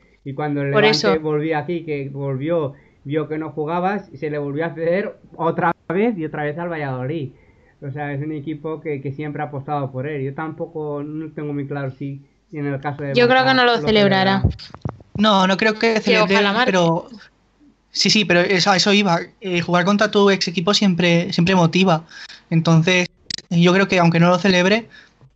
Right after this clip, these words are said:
Speaker 3: sí que va a tener una buena actuación y esperemos que, que marque ahí un par de goles y, y nos llevemos el, el triunfo a casa gracias a él.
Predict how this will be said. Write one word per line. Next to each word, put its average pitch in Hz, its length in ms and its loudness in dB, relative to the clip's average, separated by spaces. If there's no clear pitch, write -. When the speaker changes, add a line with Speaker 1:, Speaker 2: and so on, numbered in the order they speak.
Speaker 3:
sí 190 160 2
que 196 100 0
va 185 120 2
a 175 80 0
tener 175 260 0
una 170 400 4
buena 160 180 4
actuación 165 400 2
y 208 60 6
esperemos 180 400 2
que, 175 680 2
que 165 560 4
marque 165 260 2
ahí 165 420 6
un 165 220 4
par 165 160 2
de 165 80 4
goles 175 460 4
y, 170 380 0
y 180 80 2
nos 170 120 6
llevemos 170 420 6
el, 160 500 4
el 165 140 2
triunfo 185 300 2
a 175 40 0
casa 175 220 2
gracias 196 260 2
a 160 120 4
él. 208 120 0